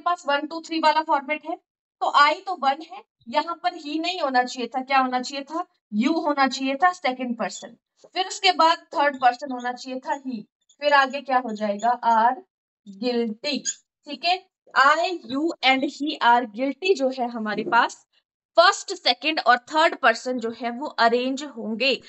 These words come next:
साथ में आपके पास जो है वो प्लूरल verb use होगी, singular verb use नहीं होगी। बोलो फटाफट से, यहाँ तक सबको समझ में आ गया कि नहीं? यहाँ तक सबको समझ में आया कि नहीं?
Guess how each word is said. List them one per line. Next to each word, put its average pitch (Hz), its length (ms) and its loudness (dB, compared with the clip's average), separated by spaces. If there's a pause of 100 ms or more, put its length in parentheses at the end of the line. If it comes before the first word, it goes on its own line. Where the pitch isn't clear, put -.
(180)
साथ 311 420 4
में 359 100 -6
आपके 247 280 -2
पास 226 340 0
जो 262 80 -6
है 277 100 -6
वो 277 180 -2
प्लूरल 302 500 0
verb 233 340 4
use 220 280 -8
होगी, 226 220 -8
singular 233 500 -2
verb 214 320 -2
use 254 260 -4 (360)
नहीं 262 240 -2
होगी। - 220 -18 (420)
बोलो 415 320 4
फटाफट 349 340 -2
से, 370 160 -2
यहाँ 320 380 2
तक 320 160 -4
सबको 285 320 -2
समझ 277 340 0
में 262 140 0
आ 240 140 6
गया 247 160 0
कि 269 160 -6
नहीं? 262 340 -6 (760)
यहाँ 330 400 4
तक 370 120 0
सबको 311 400 -6
समझ 294 340 -2
में 285 160 -2
आया 254 280 4
कि 285 180 -6
नहीं? 277 340 -2